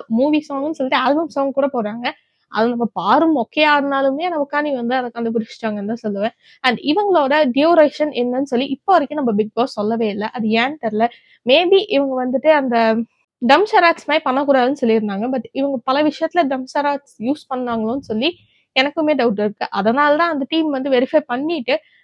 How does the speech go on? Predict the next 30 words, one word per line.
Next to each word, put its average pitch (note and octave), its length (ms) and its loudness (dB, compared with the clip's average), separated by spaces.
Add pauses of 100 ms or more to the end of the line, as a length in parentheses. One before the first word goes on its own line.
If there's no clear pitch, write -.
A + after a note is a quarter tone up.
(120)
அதுக்கப்புறமா F#4 520 4
டியூரேஷன் D4+ 560 4
சொல்லலாம்னு B3+ 360 0
சொல்லிட்டு B3+ 220 0
வெயிட், D4+ 160 -2
வெயிட் G4+ 240 4
பண்றாங்களான்னு C#4 580 2
சொல்லி B3+ 200 2
தெரியல. A3+ 300 2 (540)
Also, F#4 360 4
நம்ம D#4 220 0
கனி C4+ 240 2 (120)
ஆதரையும் C4+ 560 2
சும்மா B3+ 200 -6
சொல்லக்கூடாதுங்க. G#3+ 720 -4 (600)
சாங் G4+ 380 4 (160)
வந்து E4 380 0 (120)
எனக்கு D4+ 260 -2
தெரிஞ்ச C4 300 -2
ஒரு C#4 160 2
டென் D4 180 -2
to F#4+ 120 -2
ட்வென்டி E4+ 360 -2
மினிட்ஸ்க்குள்ளேயே B3 600 -4
அவங்க C4 240 -4
வந்து A#3 240 -2
சீக்கிரம் D4+ 320 -2
சீக்கிரமா G#3+ 300 -4
தான் A#3 140 -6
கண்டுபிடிச்சாங்க. G#3+ 540 -8